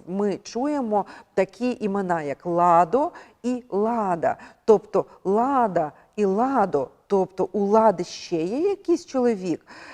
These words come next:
Ми знаємо, що і вона дружина Сварога. Де ж взявся той Ладобог? Ну, Сварог має також різні свої прояви. І коли він, е, проявляється як бог шлюбу і освячує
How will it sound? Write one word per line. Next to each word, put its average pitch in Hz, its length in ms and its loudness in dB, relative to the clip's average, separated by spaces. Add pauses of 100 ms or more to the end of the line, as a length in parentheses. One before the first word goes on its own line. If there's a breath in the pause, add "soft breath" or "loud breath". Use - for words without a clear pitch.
(120 loud breath)
Ми 247 180 2
знаємо, 240 480 0
що - 200 -12
і 156 60 -4
вона 156 400 0
дружина 240 540 0
Сварога. 233 600 2
Де 165 240 2
ж 190 160 -2
взявся 233 500 2
той 220 280 0 (260 loud breath)
Ладобог? 180 800 2 (260 loud breath)
Ну, 170 80 -8
Сварог 185 720 2
має 196 340 -6
також 196 800 -2 (220 loud breath)
різні 202 540 -2
свої 185 640 -6 (220 loud breath)
прояви. 185 640 0 (220 loud breath)
І 202 80 -8
коли 202 380 0
він, 185 380 -2 (300 loud breath)
е, 165 360 0 (280)
проявляється 196 840 0
як 180 400 -2 (100)
бог 175 420 -2
шлюбу 220 640 -2 (180 loud breath)
і 196 120 0
освячує 185 800 -2